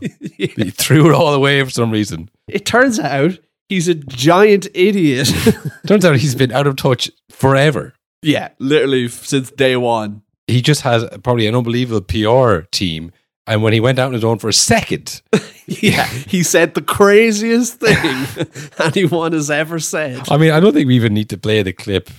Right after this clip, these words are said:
Speaker 2: Uh, just go to Twitter forward slash nonsense. Follow, give us a follow there. You'll see the clip right there. I mean, it's, it's all over the place. This clip of him selling his Porsche. I mean,
Speaker 1: Yeah.
Speaker 2: uh, I mean, I, I think it's worth mentioning. It's on the High Performance Podcast, which has come under a lot of abuse,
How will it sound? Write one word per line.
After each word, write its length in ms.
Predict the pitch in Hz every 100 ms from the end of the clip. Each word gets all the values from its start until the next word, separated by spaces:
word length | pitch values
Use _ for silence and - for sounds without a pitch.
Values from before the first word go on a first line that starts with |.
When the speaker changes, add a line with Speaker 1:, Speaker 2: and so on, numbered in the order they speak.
| -
Speaker 2:
Uh, 560 | 87 85 85 82 82 85
just 200 | 117 -
go 160 | 104
to 180 | 92 85
Twitter 380 | - 110 98 82
forward 220 | - 92
slash 440 | - 95 82 - -
nonsense. 580 | 98 95 - 82 - -
Follow, 200 | 92 92
give 100 | 95
us 80 | 85
a 20 |
follow 180 | 107 98
there. 120 | 95
You'll 140 | 92
see 200 | - 120
the 80 | 101
clip 240 | - 113 -
right 180 | 98 -
there. 260 | 110 95 - -
I 60 |
mean, 200 | 120 120
it's, 140 | 120 -
it's 220 | 139 -
all 260 | - 147 143
over 140 | 139
the 100 | 110
place. 300 | 95 90 - _ _ _ _ _ _
This 160 | - 113
clip 200 | - 117
of 80 | 104
him 120 | 110
selling 340 | - 107 110 98
his 120 | -
Porsche. 560 | - 113 76 - - - _ _ _ -
I 80 |
mean, 240 | 98 95 92
Speaker 1:
Yeah. 180 | 90 87
Speaker 2:
uh, 60 | 104
I 40 |
mean, 160 | 127 120
I, 40 |
I 200 | 107 127
think 140 | 175
it's 80 | 127
worth 180 | 113 113
mentioning. 300 | 110 101 98
It's 120 | 87 101
on 120 | 95
the 80 | 85
High 160 | 95
Performance 340 | 87 95 80 -
Podcast, 500 | 87 82 76 71 -
which 260 | 85 - - _ _ _ _ -
has 100 | -
come 220 | 151 139
under 360 | 131 113 104 - -
a 100 | 95
lot 300 | 98 113 101
of 80 |
abuse, 640 | 90 78 80 78 - -